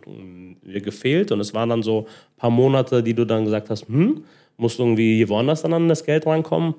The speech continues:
Am Ende hat alles geklappt, hat alles, hat alles funktioniert, aber es hätte auch nicht funktionieren können, ne? Also das heißt, diese Planungssicherheit, und das ist, was ich auch immer allen sage, verkauft heißt noch gar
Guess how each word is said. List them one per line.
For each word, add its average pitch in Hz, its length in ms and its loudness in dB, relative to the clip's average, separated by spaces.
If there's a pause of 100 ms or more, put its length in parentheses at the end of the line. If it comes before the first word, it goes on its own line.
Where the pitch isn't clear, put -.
(640)
Am 120 140 0
Ende 151 180 6
hat 139 120 2
alles 131 180 2
geklappt, 165 380 0
hat - 80 -4
alles, 127 260 0
hat 120 120 2
alles 120 180 2
funktioniert, 135 440 2
aber 127 220 2
es 123 100 0
hätte 143 140 2
auch 143 60 4
nicht 147 120 2
funktionieren 107 460 2
können, 95 220 -6
ne? 139 200 0
Also 117 140 0
das 117 180 -2
heißt, 123 300 0
diese 117 240 2
Planungssicherheit, 131 920 -2
und 107 300 -6
das 131 140 0
ist, 151 140 0
was 131 160 0
ich 151 100 -4
auch 156 140 -2
immer 139 200 0
allen 170 200 0
sage, 143 460 -2 (460)
verkauft - 640 -2 (240)
heißt - 160 -20
noch 107 220 -20
gar 101 200 -16